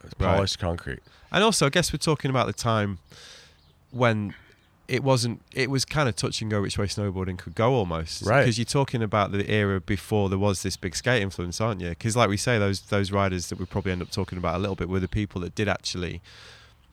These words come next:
Speaker 2: push it in that direction and make it almost like an offshoot of skateboarding, right? So
Speaker 1: Right, and, and, and at this time as well was, you know, you had to be certified to go up on the hill to
Speaker 2: Yeah.
Speaker 1: do it.
Speaker 2: Yeah,
Speaker 1: So
Speaker 2: yeah. This is a pretty high barrier of
Speaker 1: yeah, you had to
Speaker 2: entry.
Speaker 1: pass a little test, and,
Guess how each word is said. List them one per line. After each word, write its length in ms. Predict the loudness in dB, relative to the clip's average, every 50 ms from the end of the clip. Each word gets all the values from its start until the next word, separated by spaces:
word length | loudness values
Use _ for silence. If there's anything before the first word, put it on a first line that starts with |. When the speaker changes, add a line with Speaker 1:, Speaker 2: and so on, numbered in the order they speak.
| _ _ -20 _ _
Speaker 2:
push 240 | -2 -2 0 0 -2
it 60 | -4
in 60 | -2 -2
that 120 | -4 -2 -2
direction 480 | 0 0 0 0 -2 -6 -6 -6 -6
and 160 | -6 -6 -4
make 280 | -4 -4 -4 -4 -6 -6
it 180 | -8 -8 -8 -14 _ -6
almost 280 | -4 -2 -2 -2 -2 -4
like 140 | -4 -4 -2
an 60 | -2
offshoot 280 | -2 -2 -4 -4 -4 -6
of 60 | -6
skateboarding, 480 | -4 -6 -6 -4 -4 -6 -6 -6 -6
right? 200 | -6 -8 -8 -10 -12 -18 _ _ _ _ 4
So 80 | 8 10
Speaker 1:
Right, 180 | 10 10 10 6
and, 200 | 4 2 2 2
and, 220 | 2 0 0 0 -4 -12 _ -2
and 200 | 0 2 2 2 0
at 180 | 0 -2 0 0
this 160 | -2 0 2
time 260 | 2 2 2 2 2
as 100 | 0 0
well 280 | 2 2 4 4 2 2
was, 280 | 2 0 -2 -4 -8 -10 _ _ _ _ -20 _ _ -8
you 80 | -6
know, 140 | -4 -4 -4
you 200 | -2 0 2 2
had 80 | 2 2
to 40 |
be 100 | 2 0
certified 640 | 0 0 2 2 2 0 0 2 2 2 2 2 0
to 80 | -2
go 140 | 0 0 0
up 100 | 2 0 0
on 100 | -2 -2
the 60 | -2
hill 420 | -2 0 0 2 2 0 -2 -4 -10 _ _ _ _ _ -10 -4
to 80 | 0 0
Speaker 2:
Yeah. 100 | 4 6
Speaker 1:
do 180 | 8 10 10 8
it. 140 | 8 4 -2
Speaker 2:
Yeah, 200 | -2 0 2 4
Speaker 1:
So 300 | 4 6 6 6 6 4
Speaker 2:
yeah. 60 | 4 0 -4 -10
This 120 | -8 -6
is 120 | -4 -2
a 60 | -4 -4
pretty 280 | -4 -4 -2 0 0
high 180 | 2 2 0 2
barrier 280 | 2 2 2 2 2
of 60 | 2 4
Speaker 1:
yeah, 60 | 4
you 120 | 6 6
had 80 | 6 6
to 60 | 6
Speaker 2:
entry. 100 | 6 6
Speaker 1:
pass 220 | 6 6 4 4
a 40 | 4
little 180 | 4 4 2 2
test, 580 | -2 0 2 2 4 4 2 0 -2 -4 -4
and, 340 | -2 -2 0 0 -2 -4 -6